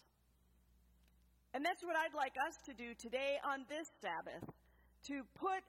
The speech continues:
our Lenten disciplines aside and simply celebrate the gift of God's grace.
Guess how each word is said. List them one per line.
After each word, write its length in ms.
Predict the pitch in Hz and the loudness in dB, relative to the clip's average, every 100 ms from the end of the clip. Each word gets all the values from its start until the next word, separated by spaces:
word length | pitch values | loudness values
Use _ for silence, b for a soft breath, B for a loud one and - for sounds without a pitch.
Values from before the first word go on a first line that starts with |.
| 277 | 2
our 200 | 285 269 | 4 2
Lenten 480 | 262 311 339 311 | 0 0 0 -2
disciplines 640 | 285 311 302 - 294 277 233 | -4 -6 -8 -4 -2 -2 -4
aside 720 | 220 - 277 262 269 262 262 - | -10 -2 2 2 2 0 -4 -4
and 180 | 208 208 - - | -4 -6 -10 -4
simply 500 | 339 311 302 302 269 - - - | -4 -4 -4 -6 -6 -10 -16 -2
celebrate 720 | 320 339 330 240 277 254 254 - - | 2 4 2 0 0 0 -2 -10 -8
the 100 | 208 | -4
gift 640 | 202 180 247 269 277 - - - b b b | -4 -4 -2 0 -2 -10 -20 -20 b b b
of 200 | 226 214 - | -4 -4 0
God's 680 | 220 214 220 220 202 - - _ 165 | 2 4 4 0 -4 -20 -20 _ -14
grace. 720 | 185 175 160 135 - - | -6 -4 -4 -8 -14 -18